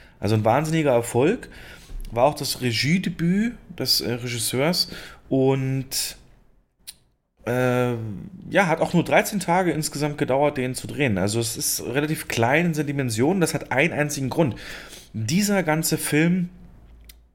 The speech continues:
wird für den Zuschauer abgespielt von der praktisch Innenseite des Monitors. Also wenn jetzt hinter deinem Monitor, äh, eine Kamera wäre,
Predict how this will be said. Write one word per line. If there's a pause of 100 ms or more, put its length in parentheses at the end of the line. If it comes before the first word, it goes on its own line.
wird
für
den
Zuschauer
abgespielt (520)
von
der (300)
praktisch
Innenseite
des
Monitors.
Also
wenn
jetzt
hinter
deinem
Monitor, (800)
äh, (100)
eine
Kamera
wäre,